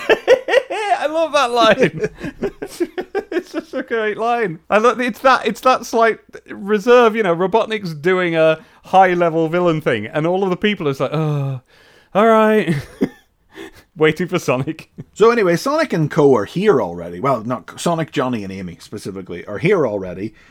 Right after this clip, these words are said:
Speaker 2: The, uh, Tails is, well, the footnote says he's busy on an adventure of his own in the Special Zone.
Speaker 1: I
Speaker 2: Think
Speaker 1: was
Speaker 2: that was supposed to say Nameless Zone. Think we had a little goof there.
Speaker 1: I was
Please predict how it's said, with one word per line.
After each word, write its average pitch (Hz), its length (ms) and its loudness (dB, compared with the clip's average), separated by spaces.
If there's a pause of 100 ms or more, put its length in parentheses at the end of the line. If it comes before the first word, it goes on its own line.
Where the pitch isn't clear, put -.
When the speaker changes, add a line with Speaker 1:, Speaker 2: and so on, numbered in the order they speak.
(160)
Speaker 2:
The, 131 260 2
uh, 117 280 -2
Tails 226 460 0
is, 120 480 -6
well, 139 240 0
the 117 220 -2
footnote 156 420 -4
says 131 320 -2
he's 123 280 -6
busy 170 380 -2
on 196 160 -8
an 175 120 -6
adventure 143 500 -2
of 123 140 -4
his 127 200 -4
own 127 280 -2
in 123 240 -6
the 107 160 -8
Special 254 640 -8
Zone. 277 340 -6
Speaker 1:
I 254 160 2
Speaker 2:
Think 359 140 2
Speaker 1:
was 180 220 4
Speaker 2:
that 113 200 0
was 117 100 -6
supposed 127 440 -4
to 123 60 -10
say 117 300 -4
Nameless 143 680 -4
Zone. 156 420 -2
Think 117 300 -10
we 110 80 -8
had 113 140 -10
a 113 40 -8
little 113 240 -10
goof 127 380 -8
there. 160 320 -6
Speaker 1:
I 285 180 -4
was 302 360 -4